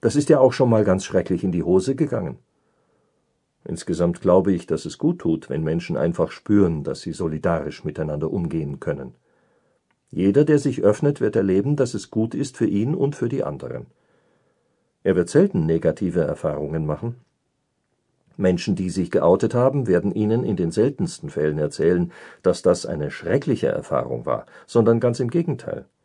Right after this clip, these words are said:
Und auch da macht man sich verletzlich, aber das sind wir nun mal auch.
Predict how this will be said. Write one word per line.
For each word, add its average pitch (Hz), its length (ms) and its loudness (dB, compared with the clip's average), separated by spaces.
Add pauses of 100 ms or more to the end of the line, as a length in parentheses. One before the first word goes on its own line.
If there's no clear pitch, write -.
(720)
Und 117 200 2
auch 104 200 2
da 95 260 0
macht 120 320 -4
man 113 100 2
sich 104 180 -4
verletzlich, 120 600 -2
aber 107 180 2
das 120 260 -2
sind 175 220 0
wir 170 120 2
nun 147 180 2
mal 143 220 0
auch. - 400 -2